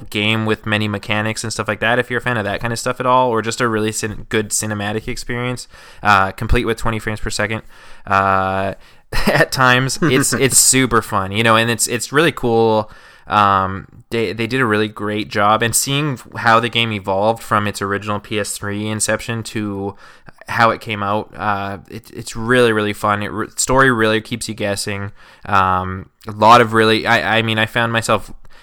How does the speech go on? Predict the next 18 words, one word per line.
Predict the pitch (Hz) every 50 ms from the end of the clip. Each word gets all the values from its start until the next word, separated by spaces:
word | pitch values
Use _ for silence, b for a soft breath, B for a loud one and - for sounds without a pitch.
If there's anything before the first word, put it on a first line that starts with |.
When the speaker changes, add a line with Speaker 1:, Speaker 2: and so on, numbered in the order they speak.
| b b
Speaker 1:
it's | 110 110 - -
really | 127 135 135 120
campy | 104 - - - 117 113 107 - - 113 113
and, | 110 104 101
and | 85 107
it's | 104 101 -
quite | - 123 - -
funny | - - 107 107 110 113
at | - -
times. | - 110 110 107 104 110
I | 104
found | - 123 117
myself | 110 107 - 107 92 -
laughing | 101 98 104 101 101 - 104 104 101
just | 101 101 -
as | - 104 104
much | 107 104 101 - 107
as, | 101 101 101 95